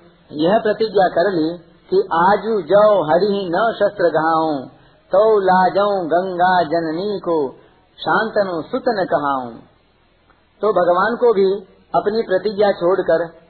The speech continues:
एक बार चाबुक और दूसरी बार चक्र लेकर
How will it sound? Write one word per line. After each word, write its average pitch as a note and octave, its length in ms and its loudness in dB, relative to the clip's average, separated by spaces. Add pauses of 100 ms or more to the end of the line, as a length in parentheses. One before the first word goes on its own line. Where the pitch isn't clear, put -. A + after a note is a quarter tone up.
एक G3+ 260 0
बार F#3+ 300 2
चाबुक F3 400 2 (480)
और F#3 260 2
दूसरी G#3+ 380 0
बार F3+ 360 0
चक्र A3 600 -2
लेकर E3 380 0